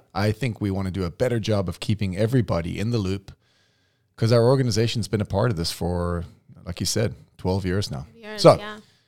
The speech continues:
Speaker 1: we're here for an update to all of you. For anyone that listens along, we appreciate you. And, uh, Jen here is really the, the, the master of ceremonies in that she's got all the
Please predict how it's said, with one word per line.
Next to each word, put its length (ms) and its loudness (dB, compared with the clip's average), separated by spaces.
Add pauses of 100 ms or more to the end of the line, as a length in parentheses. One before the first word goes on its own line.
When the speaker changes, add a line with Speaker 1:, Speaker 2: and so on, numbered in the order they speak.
(180)
Speaker 1:
we're 140 4
here 200 6
for 160 -2
an 80 2
update 560 2
to 320 2
all 220 4
of 100 -6
you. 460 4
For 240 -6
anyone 280 -2
that 260 -6
listens 300 -2
along, 320 2
we 100 -2
appreciate 540 0
you. 260 2
And, 440 -2
uh, 340 -2 (680)
Jen 300 6
here 300 4
is 260 -2
really 500 -2 (600)
the, 220 -8
the, 220 -8
the 60 -4
master 360 0
of 80 -2
ceremonies 640 -2
in 100 -4
that 200 -4
she's 240 -4
got 180 0
all 160 -2
the 360 -6